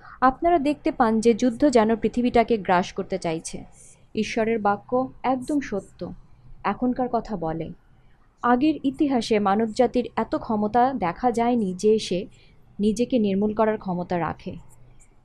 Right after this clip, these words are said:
যিশুর দ্বিতীয় আগমনের সময় মানুষের এই পুরো পৃথিবী ধ্বংস করার ক্ষমতা থাকবে। একশো বছর আগে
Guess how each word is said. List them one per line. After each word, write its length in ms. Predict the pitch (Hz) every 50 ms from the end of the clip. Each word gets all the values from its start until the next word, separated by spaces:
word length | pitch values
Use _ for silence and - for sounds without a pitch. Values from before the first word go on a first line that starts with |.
| _ -
যিশুর 400 | 185 196 214 208 - 226 202 196
দ্বিতীয় 320 | 180 214 214 208 254 262
আগমনের 440 | 254 247 240 233 254 247 254 254 262
সময় 420 | 247 - - 226 196 190 180 175 - - - - - - -
মানুষের 420 | 196 196 214 220 214 - 233 202
এই 120 | 208 202 208
পুরো 300 | - - 254 262 311 320
পৃথিবী 520 | - 233 233 220 - 247 214 220 202 175 - - _ _ - 185
ধ্বংস 280 | 196 202 202 202 -
করার 300 | 220 - 214 208 202 202
ক্ষমতা 400 | 202 - 190 185 185 185 185 196
থাকবে। 460 | 185 - 180 165 165 165 170 165 - - - - - - - - - - _ _ _ _
একশো 300 | 180 180 - - - 202
বছর 320 | 185 185 190 - 226 208 202 -
আগে 400 | 196 202 208 202 226 220 220 247